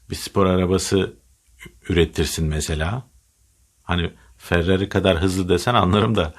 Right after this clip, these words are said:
Hacı Murat'tan daha hızlı filan desen, "Ee?" filan der değil mi insanlar sana? "Bu da Sinovac kadar etkili olacak." Bakayım,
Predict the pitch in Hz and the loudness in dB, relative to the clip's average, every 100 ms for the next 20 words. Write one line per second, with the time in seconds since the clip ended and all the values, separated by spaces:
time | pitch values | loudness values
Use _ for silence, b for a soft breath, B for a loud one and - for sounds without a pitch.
0 | B B - 80 80 82 82 80 - 87 | B B -6 -4 -2 -2 0 -2 -2 -2
1 | 82 80 87 87 82 - 76 87 87 80 | 0 0 2 2 2 -2 0 0 0 0
2 | - 117 110 - - _ - 98 85 87 | 0 -2 -4 -12 -20 _ -6 0 2 2
3 | 92 92 92 92 78 71 76 120 87 - | 0 2 2 2 0 -2 -4 -2 -2 -4
4 | 76 78 76 76 80 76 80 82 - 82 | -6 -4 -6 -6 -8 -8 -8 -10 -10 -8
5 | 80 78 - 80 80 80 - 85 82 76 | -8 -8 -10 -8 -6 -8 -8 -8 -6 -6
6 | 73 73 _ B B B B B B B | -10 -14 _ B B B B B B B
7 | B B B B B B _ _ 98 90 | B B B B B B _ _ -6 -4
8 | 98 110 | -4 -6